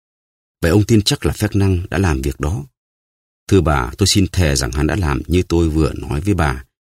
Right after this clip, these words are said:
Và lại cứ xét thế này thì cũng đủ biết. Hắn quốc tịch Pháp lại chuồn sang bên Anh,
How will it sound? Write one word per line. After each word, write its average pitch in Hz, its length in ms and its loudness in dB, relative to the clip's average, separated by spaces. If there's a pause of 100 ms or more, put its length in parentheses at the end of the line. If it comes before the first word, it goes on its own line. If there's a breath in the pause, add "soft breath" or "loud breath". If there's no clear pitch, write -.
(320)
Và 85 60 2
lại 80 200 2
cứ 104 80 4
xét - 260 0
thế 127 140 -2
này 82 260 0 (160)
thì - 100 -2
cũng - 200 0
đủ 92 160 0
biết. 90 220 0 (460)
Hắn 78 140 2
quốc - 260 -4
tịch - 160 -2
Pháp - 360 -4
lại 73 100 -2
chuồn 87 260 4
sang 90 220 -2
bên 92 160 2
Anh, 87 220 0